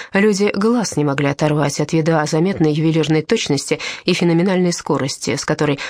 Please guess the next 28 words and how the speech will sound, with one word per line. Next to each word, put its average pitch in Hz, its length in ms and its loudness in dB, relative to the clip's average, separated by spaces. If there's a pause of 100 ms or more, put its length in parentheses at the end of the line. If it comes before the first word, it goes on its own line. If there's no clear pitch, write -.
(120)
полные 175 360 4
руки 214 240 0
этой 151 200 0
женщины 175 460 -2
совершали 147 580 -2 (140)
множество 175 640 0 (300)
молниеносных 156 800 0
движений. - 540 -4 (1700)
Так 285 160 2
вот, 285 280 2 (140)
бабкины 247 480 2
притчи. 156 480 -2 (300)
Все - 240 -2
они 285 140 4
были 247 200 4
из 226 120 2
разряда 226 420 0
про 214 320 0
живую 220 320 0
жизнь. - 380 -6 (260)
Рассказывала 269 560 2
она 247 160 2
их 339 100 -4
как 269 180 2
бы, 254 100 4
между 247 260 2
прочим, 151 420 0
неторопливо, 170 680 0